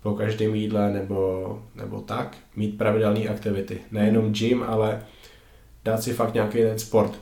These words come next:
Já jsem strašně moc pro to, aby lidi sportovali, aby měli sportovní koníčky, aby jednou týdně šli hrát volejbal s kamarádama, nebo fotbal, nebo tenis, eh,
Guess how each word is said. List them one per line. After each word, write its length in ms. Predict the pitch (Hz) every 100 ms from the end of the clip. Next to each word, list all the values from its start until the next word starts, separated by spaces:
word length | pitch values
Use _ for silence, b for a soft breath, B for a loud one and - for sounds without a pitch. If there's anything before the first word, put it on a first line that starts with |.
| B B
Já 140 | 101 101
jsem 320 | 120 113 113
strašně 400 | - 113 113 131
moc 160 | 120 110
pro 180 | 113
to, 120 | 110 110
aby 160 | 107
lidi 200 | 110 117
sportovali, 580 | 117 - 104 120 120 120
aby 180 | 110 110
měli 300 | 113 110 107
sportovní 540 | - 113 107 110 110
koníčky, 440 | 104 107 110 - -
aby 220 | 107 107
jednou 300 | 107 123 113
týdně 320 | 113 113 110
šli 180 | - 107
hrát 240 | 107 101
volejbal 380 | 104 104 107 110
s 40 | -
kamarádama, 600 | 117 117 113 113 117 110
nebo 220 | 107 101
fotbal, 580 | 98 107 107 117 120 120 B B B -
nebo 240 | 110 104
tenis, 560 | 104 - 117 110 -
eh, 40 | -